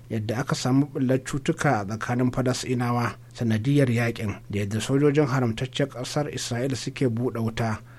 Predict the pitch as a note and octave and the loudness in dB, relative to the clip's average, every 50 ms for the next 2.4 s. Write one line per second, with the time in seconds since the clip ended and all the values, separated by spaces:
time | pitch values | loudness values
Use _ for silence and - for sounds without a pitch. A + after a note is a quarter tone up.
0 | - - - - - C3+ B2+ - - F#3 G#3 A3 G3+ E3 - - G3 F#3+ E3+ D#3 | -20 -20 -18 -8 -6 -6 -4 2 4 4 4 4 2 0 0 2 4 6 6 4
1 | - - D3 C#3 C3 A#2+ B2+ A#2+ A#2+ A#2+ A2+ - - D#3+ - - D#3+ C3 C3 C3+ | 4 2 4 4 4 4 4 2 0 0 -2 -2 -4 0 2 2 2 4 6 6
2 | C3 C#3 D#3 D#3 - D3+ C#3 | 6 6 6 4 4 2 2